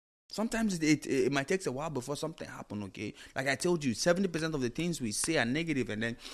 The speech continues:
seventy percent of the negative things we say will happen, but the twenty percent things won't easily happen. But you have to say it till a point where it, it happens. It will happen.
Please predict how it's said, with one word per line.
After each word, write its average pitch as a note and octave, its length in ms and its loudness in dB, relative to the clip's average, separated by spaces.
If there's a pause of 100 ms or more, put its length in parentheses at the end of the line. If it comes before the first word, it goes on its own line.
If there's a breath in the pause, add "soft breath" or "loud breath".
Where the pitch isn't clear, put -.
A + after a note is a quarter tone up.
(180 loud breath)
seventy E3+ 240 4
percent D#3 240 0
of B2+ 120 -2
the A2+ 100 0
negative C#3+ 320 2
things C#3+ 220 -2
we A2 80 -4
say - 180 -2
will A#2 140 0
happen, C3+ 300 -4
but A#2 120 2
the B2 80 -2
twenty F#3+ 260 -2
percent E3 300 -4
things D3 220 -4
won't D3+ 160 -2
easily D3+ 260 0
happen. C#3+ 240 -6
But C3+ 160 4
you C3+ 80 0
have D#3+ 180 4
to C3 80 -6
say F#3+ 260 2
it F#3+ 100 0
till E3 180 4
a D3 60 4
point F3 480 2
where F3+ 160 6
it, E3+ 200 0
it C#3 120 -2
happens. - 580 -4 (320 loud breath)
It - 160 -6
will G3 120 0
happen. D3 360 -4